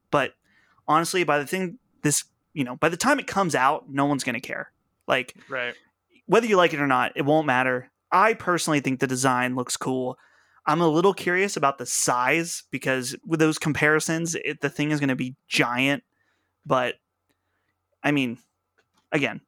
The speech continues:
Speaker 1: whatever. I'm, I'm, I'm here for it. I'm in.
Speaker 2: Awesome.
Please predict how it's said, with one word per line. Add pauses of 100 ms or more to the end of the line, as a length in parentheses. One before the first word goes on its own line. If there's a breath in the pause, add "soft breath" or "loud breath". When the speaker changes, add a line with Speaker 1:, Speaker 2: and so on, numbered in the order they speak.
Speaker 1:
whatever.
I'm,
I'm,
I'm
here
for
it.
I'm
in. (880 soft breath)
Speaker 2:
Awesome.